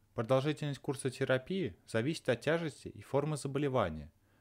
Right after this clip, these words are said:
но не должна превышать две недели. Лечение трахомы эритромицином необходимо сочетать с вскрытием гнойных фолликулов.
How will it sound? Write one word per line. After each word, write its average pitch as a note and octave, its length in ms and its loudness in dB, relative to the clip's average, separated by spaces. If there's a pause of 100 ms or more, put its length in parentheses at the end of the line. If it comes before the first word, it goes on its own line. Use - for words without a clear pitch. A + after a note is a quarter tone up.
но G#2+ 80 0
не A#2+ 100 4
должна B2 300 4
превышать A#2+ 540 -2
две G2 160 0
недели. G2+ 560 -4 (720)
Лечение D3 420 0
трахомы C3 640 0
эритромицином B2+ 840 -2 (520)
необходимо C3+ 580 4
сочетать - 640 -4 (140)
с - 80 -20
вскрытием D3 480 0
гнойных C3 340 -2
фолликулов. A#2 580 -2